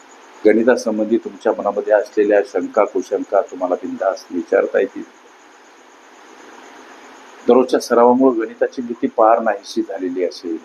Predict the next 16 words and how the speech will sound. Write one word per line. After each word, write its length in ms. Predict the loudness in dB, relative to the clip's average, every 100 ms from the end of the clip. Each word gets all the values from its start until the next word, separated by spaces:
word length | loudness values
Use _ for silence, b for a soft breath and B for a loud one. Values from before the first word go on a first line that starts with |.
| -16 -20 -20 -20 -20 -14 -2
गणिताची 400 | 0 2 2 2
भीती 260 | 0 0 0
पळून 320 | 4 4 4
गेलेली 320 | 2 2 0
असेल, 360 | -2 -2 -6 -6 -10 _ _ _ _ _ _ _ -20 -20 -20 -20 -20 -8
तुमचा 300 | -6 -2 2
आत्मविश्वास 720 | 0 2 2 2 2 2 2 2
वाढलेला 440 | -2 -4 -6 -2 -2
असेल 320 | -2 -4 -4
आणि 140 | -6 -8
तुम्ही 180 | -12 -12
सहज 440 | -12 -2 0 0 -2 -20 -20 _ _ _ -4
यशाचे 580 | 0 2 4 2 0 -6 -8 _ _ _ _ _ -2
हकदार 460 | 0 4 4 4
बनलेले 400 | 2 -6 -6 -4
असाल, 340 | -6 -4 -6